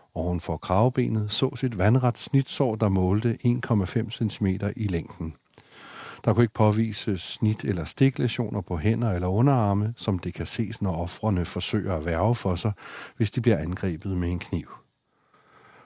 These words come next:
Umiddelbart tydede fundene på, at Joaos forklaring stemte overens med det faktisk passerede. For ikke at ødelægge eventuelle D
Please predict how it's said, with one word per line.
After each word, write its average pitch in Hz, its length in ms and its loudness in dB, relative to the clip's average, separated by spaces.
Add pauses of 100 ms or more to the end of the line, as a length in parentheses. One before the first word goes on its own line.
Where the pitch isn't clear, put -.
(120)
Umiddelbart 117 560 6
tydede 104 280 2
fundene 113 380 0
på, 107 200 -4
at 98 260 -6
Joaos 95 300 2
forklaring 95 480 -4
stemte 139 400 2
overens 92 560 -4
med 107 100 0
det 95 120 -2
faktisk - 500 -8
passerede. 80 540 -4 (800)
For - 140 4
ikke 120 240 6
at 113 100 4
ødelægge 92 640 2
eventuelle 95 680 -2
D - 100 -14